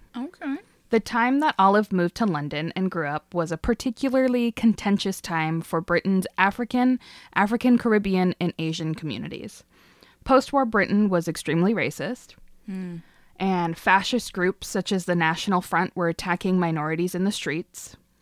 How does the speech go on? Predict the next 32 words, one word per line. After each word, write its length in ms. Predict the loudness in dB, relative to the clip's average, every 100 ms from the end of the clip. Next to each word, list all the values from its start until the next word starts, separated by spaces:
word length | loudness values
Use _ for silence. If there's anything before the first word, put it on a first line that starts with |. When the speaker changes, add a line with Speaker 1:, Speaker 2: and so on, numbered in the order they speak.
| _ _
Speaker 2:
Sus 460 | 0 2 2 2
laws 400 | 2 4 4 0
were 100 | -4
in 120 | -4 -4
full 200 | -6 -8
effect, 560 | -8 -12 -14 -18 -20 _ _ _
and 320 | -4 -2 -2 0
sus 180 | 0
Speaker 1:
Okay. 100 | 4
Speaker 2:
laws 320 | 2 2 -2 -4
are 120 | 0 0
essentially 600 | 2 0 0 0 -2 -4 _
stop 320 | -14 -4 -2 -2
and 160 | -6
frisk 220 | -8 -10
laws 340 | -10 -10 -12 -18 _ _
Speaker 1:
Oh, 680 | -6 -6 -4 -4 -4 -4 -6
okay. 340 | -8 -8 -8 -6 -2
Speaker 2:
that 180 | -2
the 60 | 0
police 340 | 0 0 -4
would 120 | -8 -8
use 200 | -8 -8
to 100 | -8
target 460 | -6 -6 -6 -10 -12 -14
Speaker 1:
Yep. 220 | -12 -4
Speaker 2:
black 220 | -4 -4
people 240 | -8 -10 -10
and 120 | -10
ethnic 400 | -10 -12 -10 -6
minorities. 720 | -4 -4 -6 -8 -10 -12 -10
Speaker 1:
Mm-hmm. 260 | -6 -6